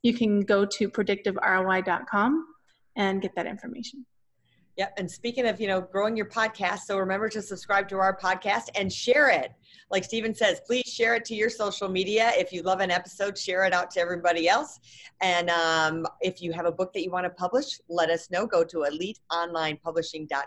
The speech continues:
Speaker 2: com. There's a submission form right there that you can fill out your info and we can see if we're a good fit for you and you're a good fit for us.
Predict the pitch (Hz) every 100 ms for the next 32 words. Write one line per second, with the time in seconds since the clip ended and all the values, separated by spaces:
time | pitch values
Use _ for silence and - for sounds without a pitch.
0 | - 208 214 196 151 147 135 139 143 202
1 | - 190 196 185 185 180 180 196 233 269
2 | - - _ _ _ _ - 294 170 170
3 | - 160 151 151 147 208 247 214 165 156
4 | - 165 165 151 143 170 165 - 226 -
5 | 254 240 320 247 165 156 160 170 165 -
6 | 175 - 156 - - -